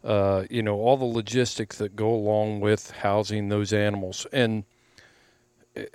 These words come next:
that's why it's so attractive and why it's easy to, I mean, 'cause at that point, you're standing here, a, a, a police officer standing here on scene of, "I've gotta seize this evidence. What the heck am I gonna do with it?"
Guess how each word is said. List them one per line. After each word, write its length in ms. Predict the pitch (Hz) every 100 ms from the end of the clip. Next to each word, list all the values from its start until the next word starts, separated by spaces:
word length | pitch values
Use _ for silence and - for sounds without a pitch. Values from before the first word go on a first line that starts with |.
| 107 117
that's 440 | 110 117 147 -
why 520 | 120 117 113 113 107 -
it's 220 | 120 -
so 300 | - 139 123
attractive 800 | - - 135 139 - 107 110 - _ _ _ _ -
and 180 | 110
why 160 | 107 117
it's 200 | 110 - - -
easy 480 | 139 139 127 123 107
to, 600 | - 135 127 120 110 101 _ _ _ _ - _ -
I 60 |
mean, 180 | 123 117
'cause 180 | 156 131
at 100 | 131
that 200 | 202 143
point, 260 | 131 131
you're 120 | 127 160
standing 420 | - 160 131 117
here, 480 | 131 123 120 110 110 -
a, 80 | 127
a, 60 | 120 117
a 80 |
police 340 | 107 151 160 -
officer 300 | 113 - 107
standing 380 | - 123 117 107
here 300 | 113 110 104 _ _
on 280 | 113 123 120
scene 560 | - - 127 120 113 107
of, 480 | - 107 107 95 - - - -
"I've 140 | 107
gotta 180 | 135 113
seize 340 | - 139 123
this 200 | 113 104
evidence. 500 | 120 123 104 104 - - _ _ _ _ _ _ _ _
What 280 | - - 202
the 100 | 127
heck 280 | 113 175 -
am 80 | 143
I 60 | 127
gonna 220 | 117 110
do 200 | 104 170
with 300 | 180 101 -
it?" 120 | 78